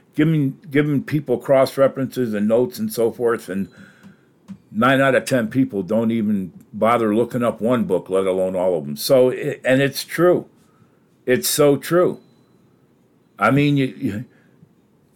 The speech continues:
if you wanna understand or you wanna, you know, be able to validate the continu-, the continuous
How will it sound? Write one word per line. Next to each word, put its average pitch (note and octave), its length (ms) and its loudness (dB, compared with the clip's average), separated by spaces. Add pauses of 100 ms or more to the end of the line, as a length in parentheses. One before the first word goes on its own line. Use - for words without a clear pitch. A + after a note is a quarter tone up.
(460)
if D3 220 0
you D3 100 6
wanna E3 400 4
understand C#3 960 0
or A#2 200 2
you A#2 160 2
wanna, A#2+ 560 0 (560)
you D#3+ 160 0
know, A#2 180 4
be B2 220 2
able C#3 280 4
to A#2 120 -6 (320)
validate A2+ 1040 0 (1000)
the A#2 100 0
continu-, D3 840 2 (260)
the G#2+ 120 -8
continuous C#3+ 1200 2